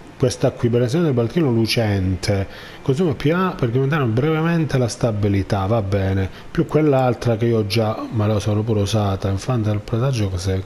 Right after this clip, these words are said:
Ah, ok. E, e niente, poi ci ha dato una magia,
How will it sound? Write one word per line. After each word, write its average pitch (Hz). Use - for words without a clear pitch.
Ah, 107
ok. 98
E, 123
e 160
niente, 120
poi 135
ci -
ha 135
dato 127
una 135
magia, 107